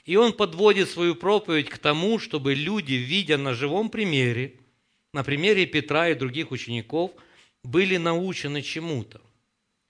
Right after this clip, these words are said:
Потому что в тот момент Петр ограничил себя своими мыслями. Его отягощала его неудачная ловля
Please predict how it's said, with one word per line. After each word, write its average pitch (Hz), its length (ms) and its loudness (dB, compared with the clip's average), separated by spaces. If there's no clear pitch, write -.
Потому 180 320 2
что 185 160 0
в - 60 -2
тот 233 240 4
момент 196 480 2
Петр 190 360 4
ограничил 175 680 2
себя 160 320 0
своими 175 580 -2
мыслями. 131 760 -4
Его 180 220 6
отягощала 196 800 4
его 165 380 4
неудачная 160 880 0
ловля 165 640 0